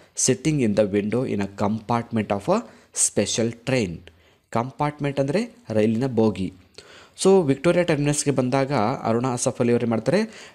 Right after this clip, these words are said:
ರೈಲ್ವೆ ಒಂದು ಬೋಗಿಯಲ್ಲಿ ಮೌಲಾನಾ ಆಜಾದ್ ಅವರು ಕೂತಿದ್ದನ್ನ ಕಾಣ್ತಾರೆ, ಅವರನ್ನ ಮಾತಾಡಕ್ಕೆ ಹೋಗ್ತಾರೆ.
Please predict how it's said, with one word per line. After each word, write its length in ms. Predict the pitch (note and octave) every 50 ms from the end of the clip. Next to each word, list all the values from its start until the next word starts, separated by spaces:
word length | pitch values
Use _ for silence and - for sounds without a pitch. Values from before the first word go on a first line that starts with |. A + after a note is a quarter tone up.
| -
ರೈಲ್ವೆ 460 | - A2+ A2+ A2+ B2+ C#3+ E3 F3+ F3+
ಒಂದು 280 | E3 D#3 D3 C#3 D3 C#3
ಬೋಗಿಯಲ್ಲಿ 720 | A#2 A2 B2 A#2+ A2 A#2 A2+ G#2+ G#2 A#2 C3+ D#3+ F#3 - - - _ - A2
ಮೌಲಾನಾ 340 | A2 A2+ A#2+ C3+ C#3 D3 C#3+
ಆಜಾದ್ 440 | - - A#2 A2+ A2 A#2+ A2+ A2
ಅವರು 320 | A2+ A2 A2+ C3 E3 F3+ - - - _ _ -
ಕೂತಿದ್ದನ್ನ 500 | A#2 A#2+ A#2 B2 A2+ G2+ G#2+ G2+ A#2+ C#3+
ಕಾಣ್ತಾರೆ, 720 | - - A2+ G#2 G2+ G2 - G2 F#2+ A#2+ D#3+ G#3 - - - - - _ -
ಅವರನ್ನ 300 | A2 A2 A2 G#2 G#2 G#2
ಮಾತಾಡಕ್ಕೆ 580 | G#2 G2+ G2 G2 G2 A2 G2+ G2+ G2 - -
ಹೋಗ್ತಾರೆ. 680 | G3 F3 A2 A2+ F#2+ - - - F#2+ F2 E2+ F2+ F2 -